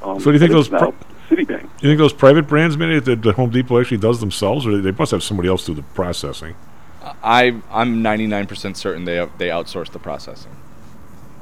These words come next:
Speaker 2: 'Cause, I mean, didn't Sears used to have, or I know Marshall Field's had a, I don't know if they were in the building, John, but they had a boatload of people that just worked in their
Speaker 1: Oh, they
Speaker 2: credit
Speaker 1: all
Speaker 2: card
Speaker 1: do.
Speaker 2: division.
Speaker 1: Carson's, all these stores have, yeah, but usually in the top floor.
Speaker 2: Yeah.
Speaker 1: Their credit department, just like going into a bank.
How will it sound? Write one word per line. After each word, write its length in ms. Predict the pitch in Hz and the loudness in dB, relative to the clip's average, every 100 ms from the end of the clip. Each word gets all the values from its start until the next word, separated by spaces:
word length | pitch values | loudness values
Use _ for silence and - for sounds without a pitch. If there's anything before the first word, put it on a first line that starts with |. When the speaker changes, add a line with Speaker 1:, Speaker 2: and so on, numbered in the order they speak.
| - - | -18 -12
Speaker 2:
'Cause, 120 | - 110 | 2 4
I 40 | |
mean, 120 | 120 | 6
didn't 200 | 120 233 | 4 2
Sears 320 | 185 120 185 151 | 2 2 2 0
used 120 | 156 | -2
to 60 | 117 | 2
have, 220 | 127 123 | 4 2
or 300 | 110 104 110 | 2 -2 0
I 40 | |
know 120 | 104 165 | 2 4
Marshall 320 | 117 135 85 | 2 2 -2
Field's 340 | - 147 175 - | -2 0 0 0
had 160 | 85 | 0
a, 180 | 82 80 - - - - - - | 0 -2 -6 -18 -18 -18 -18 -6
I 20 | |
don't 80 | 120 | 2
know 40 | 147 | 2
if 60 | |
they 100 | - | 4
were 120 | 101 117 | 4 6
in 60 | |
the 60 | 107 | 4
building, 440 | 82 104 175 95 | 4 4 4 0
John, 240 | 80 92 95 | 0 0 2
but 60 | 90 | 2
they 120 | 143 | 2
had 100 | 135 | 2
a 60 | |
boatload 520 | 76 - 123 233 107 82 | -2 0 2 4 0 -4
of 80 | |
people 260 | - 82 87 | -4 -4 -4
that 100 | 78 | -6
just 220 | 90 85 | -6 -6
worked 240 | 98 95 - | 0 0 2
in 40 | |
their 80 | 80 - | -4 4
Speaker 1:
Oh, 100 | 117 | 8
they 60 | |
Speaker 2:
credit 40 | 135 | 10
Speaker 1:
all 60 | |
Speaker 2:
card 140 | 92 85 | 8 6
Speaker 1:
do. 60 | |
Speaker 2:
division. 300 | 85 78 92 | 2 0 -4
Speaker 1:
Carson's, 500 | 139 117 127 151 151 | 2 2 2 -2 0
all 140 | 113 147 | 2 2
these 120 | 139 | 0
stores 220 | - 104 - | 2 0 4
have, 160 | 110 104 | 0 2
yeah, 80 | |
but 260 | 113 104 107 | -2 -2 0
usually 280 | 120 143 123 | 4 4 4
in 60 | |
the 60 | 107 | 2
top 240 | - 113 | 6 4
floor. 360 | - 127 165 - - - | 4 0 0 0 -8 -2
Speaker 2:
Yeah. 160 | 139 139 | 0 2
Speaker 1:
Their 100 | 95 | 0
credit 320 | - 139 139 | 2 2 0
department, 420 | - 101 107 104 | -2 -2 0 -2
just 140 | - | 0
like 100 | 131 | 0
going 180 | 120 117 | 4 4
into 200 | 120 101 | 6 2
a 60 | 98 | 2
bank. 340 | 113 123 139 | 2 2 0